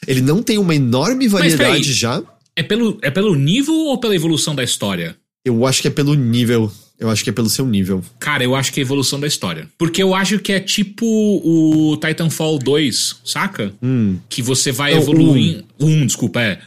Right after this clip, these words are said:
Speaker 2: O um que não tem história, tipo, você só consegue ver no multiplayer a história. Eu acho que é, é a me-, é o mesmo rolê.
Speaker 1: É, é porque, assim, a história avança. Quando você termina a fase, independente de ter vencido ou perdido, você às vezes pega, é, novos dados da história, né?
Speaker 2: É.
Speaker 1: E aí você vai lá naquele painel.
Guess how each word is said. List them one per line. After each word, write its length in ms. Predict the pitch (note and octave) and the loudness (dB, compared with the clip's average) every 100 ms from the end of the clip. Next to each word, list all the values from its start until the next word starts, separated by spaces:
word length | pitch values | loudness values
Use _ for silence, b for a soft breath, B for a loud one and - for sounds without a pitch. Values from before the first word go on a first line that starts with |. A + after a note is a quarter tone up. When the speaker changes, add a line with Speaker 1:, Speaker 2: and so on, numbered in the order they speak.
| B | B
Speaker 2:
O 300 | A2 A2+ A#2 | -2 0 0
um 160 | C3 | 0
que 100 | C3 | -2
não 120 | C3 | -2
tem 240 | B2 B2 A#2 | -2 -2 -2
história, 360 | - C3+ C3 | -4 -2 -2
tipo, 160 | G2+ - | -2 -6
você 120 | - | -6
só 80 | G2 | -6
consegue 300 | A#2 B2+ A#2+ | -6 -4 -4
ver 180 | G#2 A2+ | -2 -2
no 60 | |
multiplayer 460 | A2+ G#2+ - A#2 A#2 | -2 -4 -4 -2 0
a 80 | G2 | -2
história. 340 | F#2+ - C3 | -2 -4 -2
Eu 100 | A2 | -2
acho 140 | C3 C3+ | -2 -4
que 100 | F3+ | -4
é, 100 | E3 | -4
é 80 | C#3+ | -2
a 80 | D3 | -4
me-, 260 | D3 E3+ E3 | -2 -4 -4
é 100 | D3+ | -2
o 40 | |
mesmo 260 | F#3 A3+ B3 | -2 0 0
rolê. 320 | A3+ C3 F#2 - | 0 0 -2 -6
Speaker 1:
É, 220 | C#4 - | -6 -2
é 20 | B3 | 0
porque, 240 | C4 A#3 | 0 0
assim, 260 | C4 - F#3 | 0 2 2
a 60 | |
história 480 | G3 - - G3 A#3+ | 2 0 0 0 2
avança. 380 | G#3+ E3 D#3 D3+ | 2 2 0 0
Quando 200 | D#3+ D#3 | 0 0
você 200 | D#3+ F3+ | 0 0
termina 460 | E3+ E3 C#3 F3 A#3+ | 0 0 2 2 2
a 40 | |
fase, 380 | G#3+ D3+ C3+ C3 | 0 -2 0 0
independente 500 | C3+ C#3 D3 F3+ E4+ | 0 -2 -2 0 0
de 60 | F#4 | -2
ter 100 | C4 | -2
vencido 360 | G#3+ D#3 C#3+ D3+ | 0 0 0 0
ou 40 | |
perdido, 580 | D3+ - G2+ A#2+ F3+ D3+ | 0 0 0 0 0 0
você 320 | B2+ C3+ - | 0 0 0
às 120 | C#3+ | 0
vezes 320 | C3+ C#3 D3 - | 0 0 0 -2
pega, 560 | C3+ C3 C3+ C#3+ D3+ - B B B - | -2 0 0 0 -2 -6 B B B -6
é, 280 | B2 B2 A#2+ | -2 2 2
novos 380 | C3+ D3 D#3 B2 | 2 2 0 0
dados 320 | C#3 D#3+ D#3 | 0 0 0
da 100 | D#3+ | 2
história, 420 | D#3+ C#3+ A2+ G2 | 2 0 0 2
né? 200 | A2+ A#2 | 2 2
Speaker 2:
É. 80 | A2 | 2
Speaker 1:
E 40 | |
aí 80 | A2+ | 2
você 260 | A2 A#2+ C#3+ | 0 0 0
vai 140 | B2 A#2+ | -2 -2
lá 80 | A#2 | -2
naquele 280 | A2+ B2+ | -2 -2
painel. 520 | A2 B2 A2 G#2+ G#2+ | -2 0 0 2 0